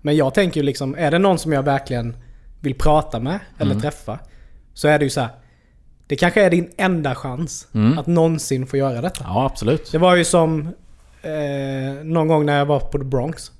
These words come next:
Speaker 1: så stod ju Matt bakom mig och pratade med sina kompisar. Men jag bara kände, fan, jag kommer aldrig få prata med honom, alltså så avslappnat.
Speaker 2: Nej.
Speaker 1: Så jag bara gick fram och frågade, "Tja Matt, eh, liksom, läget?"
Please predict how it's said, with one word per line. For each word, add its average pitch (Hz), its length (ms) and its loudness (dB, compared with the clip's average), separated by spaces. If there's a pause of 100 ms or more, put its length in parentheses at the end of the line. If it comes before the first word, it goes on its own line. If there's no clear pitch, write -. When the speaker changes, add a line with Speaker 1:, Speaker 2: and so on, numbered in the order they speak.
(140)
Speaker 1:
så - 140 -8
stod 151 220 0
ju 139 60 0
Matt 131 360 -6
bakom 147 360 0
mig 180 160 -4 (400)
och 147 120 -4
pratade 156 320 0
med 131 100 -2
sina 135 260 -2
kompisar. 127 420 -6 (1160)
Men 160 80 2
jag 165 100 4
bara 190 80 4
kände, 151 300 0
fan, 175 240 0
jag 151 100 -2
kommer 165 220 -4
aldrig 202 280 2
få 147 80 -4
prata 156 600 -2 (100)
med 135 140 -4
honom, 117 520 -4 (1300)
alltså 147 220 -2
så 143 260 2
avslappnat. 165 760 -2 (800)
Speaker 2:
Nej. 92 220 2 (360)
Speaker 1:
Så - 120 0
jag 170 120 2
bara 254 100 6
gick 226 100 2
fram 220 220 2
och 190 60 -2
frågade, 170 160 -2
"Tja 226 180 -2
Matt, 214 340 -8 (120)
eh, 202 320 -10
liksom, 185 380 -8
läget?" 180 440 -2